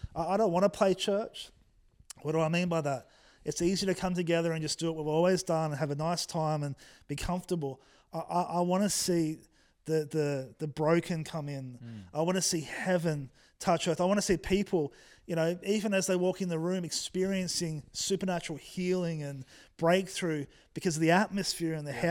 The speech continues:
Speaker 1: house is so strong. But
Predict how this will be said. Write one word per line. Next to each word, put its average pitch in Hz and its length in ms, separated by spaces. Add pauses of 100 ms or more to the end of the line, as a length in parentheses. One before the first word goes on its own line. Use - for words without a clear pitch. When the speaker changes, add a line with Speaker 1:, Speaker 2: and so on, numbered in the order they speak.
Speaker 1:
house 151 380 (300)
is 165 160
so 185 280
strong. 160 640 (380)
But 180 260